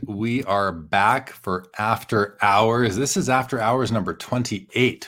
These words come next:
which I never really count, uh, never really count the episodes that we have on the After Hours show, but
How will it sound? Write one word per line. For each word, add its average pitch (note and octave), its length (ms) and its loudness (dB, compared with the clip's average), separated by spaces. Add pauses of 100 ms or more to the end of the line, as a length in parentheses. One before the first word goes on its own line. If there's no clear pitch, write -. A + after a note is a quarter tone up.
which G2 160 -10
I F#2+ 60 -6
never C3 220 -4
really C3+ 200 0
count, A#2 520 -2
uh, F#2+ 420 4
never G2+ 220 -2
really F#3+ 180 2
count B2 540 2
the G2+ 240 0
episodes G2+ 560 0
that G2 60 0
we F2+ 180 0
have G2 400 2
on F2+ 260 0
the F2+ 160 -4
After F2+ 260 -2
Hours F2 300 -2
show, E2 480 0
but F#2 300 0